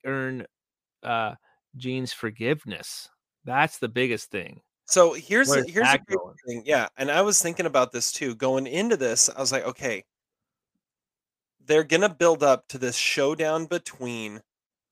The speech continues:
Speaker 2: Barry and Gene." And I felt like that was what was gonna be the, the season, was, like, Barry kind of on the run almost, Barry
Speaker 1: Yeah.
Speaker 2: kinda hiding, and it,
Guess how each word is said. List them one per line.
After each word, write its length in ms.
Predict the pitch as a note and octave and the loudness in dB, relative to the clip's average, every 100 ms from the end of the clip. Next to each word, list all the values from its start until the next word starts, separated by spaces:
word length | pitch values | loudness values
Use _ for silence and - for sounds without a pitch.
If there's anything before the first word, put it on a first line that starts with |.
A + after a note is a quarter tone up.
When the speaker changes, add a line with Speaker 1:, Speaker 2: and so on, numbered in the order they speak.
| _ | _
Speaker 2:
Barry 420 | C3+ B2 B2 B2 A#2 | -4 -2 -2 -4 -4
and 140 | A#2 | -6
Gene." 380 | A2+ A2 G2 F#2+ _ | -8 -10 -12 -18 _
And 120 | A#2+ B2+ | -6 -4
I 60 | |
felt 240 | - A3+ G3+ | 0 2 4
like 240 | F3 - | 2 2
that 220 | D3 D#3 | 0 0
was 240 | E3+ D3+ C3 | 0 -4 -2
what 220 | D3 C#3+ | -2 -2
was 180 | D3 B2 | -4 -4
gonna 180 | C#3 C3 | -4 -4
be 180 | B2+ B2+ | -4 -6
the, 200 | B2 A#2 _ - | -6 -10 _ -4
the 80 | |
season, 420 | - - E3 C3+ - _ _ _ _ _ | 0 0 -4 -12 -12 _ _ _ _ _
was, 240 | C#3 C3 | 2 4
like, 200 | C3+ A2+ - _ _ - | 2 0 -6 _ _ -2
Barry 400 | C#3+ D#3 D#3 C3 | 0 2 0 -4
kind 280 | - C#3 B2+ | -6 -6 -4
of 220 | A#2+ - _ _ _ _ _ - | -6 -8 _ _ _ _ _ 0
on 220 | C#3+ D3+ | 2 4
the 80 | C3 | 0
run 380 | A#2 C3 C#3 D3 | 2 4 4 4
almost, 760 | D3 D3+ D#3 D3+ D3 - - _ _ _ - | 2 2 0 0 0 -4 -8 _ _ _ -6
Barry 260 | C3 C#3+ | -4 -4
Speaker 1:
Yeah. 60 | C#3 | -6
Speaker 2:
kinda 220 | C3+ A#2+ | -10 -12
hiding, 720 | - - C#3 D3+ D3+ D3 D3 - _ _ _ | -10 -2 0 2 0 -2 -6 -12 _ _ _
and 380 | D3 C3+ B2+ B2+ _ _ | -6 -4 -6 -10 _ _
it, 200 | C#3 | -10